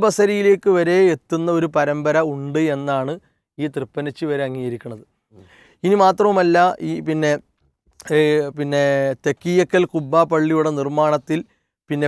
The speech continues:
Speaker 1: പൂനെ, മധുര എന്നിവിടങ്ങളിൽ നിന്ന് തൊഴിലാളികളെ കൂടാതെ ജിന്നുകളും പങ്കെടുത്തിട്ടുണ്ടെന്ന് പറയപ്പെടുന്നു. അതിലേക്കുള്ള സൂചനയായി കോ-, ഇങ്ങനെ ഓരോ പോരിശകൾ, കൊണ്ടോട്ടി പള്ളി ജിന്നുകൾ ഉണ്ടാക്കിയതാണ്, മുപ്പത്തിമൂന്ന് ജിന്നുകൾ അവിടെയുണ്ട്, അവരെ ഞാൻ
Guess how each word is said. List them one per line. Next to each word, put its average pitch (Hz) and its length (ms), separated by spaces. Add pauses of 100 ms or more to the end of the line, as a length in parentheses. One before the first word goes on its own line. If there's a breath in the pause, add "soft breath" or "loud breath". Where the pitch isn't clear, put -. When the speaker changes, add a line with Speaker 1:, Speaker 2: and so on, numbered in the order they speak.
(120)
Speaker 1:
പൂനെ, 165 360 (100)
മധുര 156 280 (200)
എന്നിവിടങ്ങളിൽ 156 580
നിന്ന് 147 140
തൊഴിലാളികളെ 151 600 (120)
കൂടാതെ 143 380 (100)
ജിന്നുകളും 156 540
പങ്കെടുത്തിട്ടുണ്ടെന്ന് 143 680
പറയപ്പെടുന്നു. 135 580 (460 soft breath)
അതിലേക്കുള്ള 160 560 (100)
സൂചനയായി 147 760
കോ-, 139 180
ഇങ്ങനെ 175 200 (100)
ഓരോ 202 160 (100)
പോരിശകൾ, 202 420 (100)
കൊണ്ടോട്ടി 151 440
പള്ളി 156 260
ജിന്നുകൾ 151 340
ഉണ്ടാക്കിയതാണ്, 143 600 (380 soft breath)
മുപ്പത്തിമൂന്ന് 147 580
ജിന്നുകൾ 143 320
അവിടെയുണ്ട്, 143 440 (100)
അവരെ 147 260
ഞാൻ 143 80